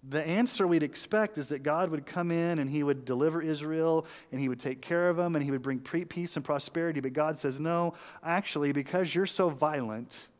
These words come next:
I'm gonna punish you by being taken over by a more violent pagan nation." That's not what Habakkuk wanted to hear. That's not what the nation of Israel wanted to hear.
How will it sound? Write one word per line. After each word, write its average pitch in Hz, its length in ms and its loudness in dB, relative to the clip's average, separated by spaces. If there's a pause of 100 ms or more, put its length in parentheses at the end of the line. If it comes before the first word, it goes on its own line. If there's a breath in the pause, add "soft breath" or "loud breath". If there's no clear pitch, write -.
(720)
I'm 151 120 -2
gonna 139 120 0
punish 143 460 -4
you 117 120 -4
by 113 160 -6
being 120 280 -6
taken 135 320 -6
over 120 200 -4
by 110 180 -4
a 110 40 -8
more 117 220 -6
violent 110 520 -8
pagan 107 380 -10 (100)
nation." - 320 -14 (1800)
That's 139 220 -6
not 160 280 0
what 123 360 -2
Habakkuk 131 520 -6
wanted 175 220 -6
to 165 80 -4
hear. 170 320 -2 (240 loud breath)
That's 147 180 0
not 127 180 -4
what 117 120 -6
the 117 80 -8
nation 113 300 -6
of 107 60 -6
Israel 123 300 -6
wanted 85 220 -20
to 104 60 -20
hear. - 180 -20